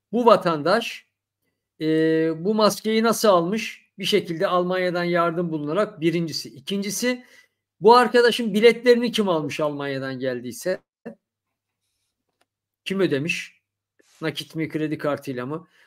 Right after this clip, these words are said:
Trabzon'da otelde kalmış, nasıl ödemiş?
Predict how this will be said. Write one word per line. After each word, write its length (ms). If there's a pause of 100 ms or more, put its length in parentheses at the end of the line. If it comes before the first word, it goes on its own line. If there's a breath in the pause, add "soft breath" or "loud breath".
(140)
Trabzon'da 520
otelde 480
kalmış, 400
nasıl 340
ödemiş? 640